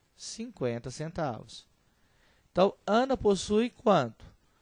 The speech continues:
Uma quantia que seja menor do que cinquenta e dois vírgula cinquenta e cinco, cinquenta centavos. Podia ser cinquenta e dois apenas, cinquenta e um, cinquenta, trinta.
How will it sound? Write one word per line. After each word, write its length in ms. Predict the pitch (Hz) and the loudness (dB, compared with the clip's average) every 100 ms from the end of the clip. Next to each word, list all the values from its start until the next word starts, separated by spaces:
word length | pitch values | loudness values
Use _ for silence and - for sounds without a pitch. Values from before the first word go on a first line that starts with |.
| _ _ - | _ _ -4
Uma 120 | 139 | -2
quantia 800 | 135 139 135 - - 123 135 175 | 0 0 0 -4 -4 0 0 0
que 160 | - 190 | -2 -8
seja 380 | - 147 135 | -4 -4 -2
menor 720 | 143 156 208 185 135 131 160 185 | -2 0 0 0 0 4 4 4
do 120 | 170 | -2
que 180 | 143 156 | -4 -4
cinquenta 380 | - 165 160 151 | -6 -8 -6 -4
e 100 | 131 | -4
dois 640 | - 117 131 175 220 165 | -2 0 2 2 0 -4
vírgula 320 | 127 123 120 | -6 -4 -6
cinquenta 220 | 131 135 | -8 -10
e 40 | 135 | -10
cinco, 320 | 160 156 - | -10 -12 -14
cinquenta 280 | - 151 151 | -8 -6 -4
centavos. 640 | 170 180 190 156 120 - _ _ _ - | -4 -2 0 0 -4 -14 _ _ _ -18
Podia 240 | 123 123 | -6 -6
ser 200 | 120 127 | -4 -6
cinquenta 460 | - 131 120 117 131 | -8 -8 -4 -4 -4
e 60 | |
dois 240 | 123 120 120 | -4 -2 -2
apenas, 560 | 170 151 147 147 120 | -4 -2 -4 -4 -6
cinquenta 340 | 120 - 120 151 | -10 -12 -6 -6
e 180 | 151 131 | -6 -8
um, 220 | 139 131 | -8 -10
cinquenta, 840 | - 131 131 - 113 135 131 120 | -10 -12 -12 -8 -8 -8 -10 -12
trinta. 500 | 120 - 147 117 - | -10 -8 -6 -8 -14